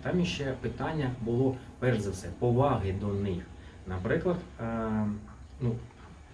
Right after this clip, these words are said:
там ситуація страшна, там, там дівчинка загинула. Це саме, саме головне, саме страшне, що там відбулося.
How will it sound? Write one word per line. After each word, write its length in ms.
там 160
ситуація 540
страшна, 500
там, 100
там 140
дівчинка 400
загинула. 440
Це 180
саме, 500
саме 340
головне, 480
саме 300
страшне, 420
що 100
там 200
відбулося. 480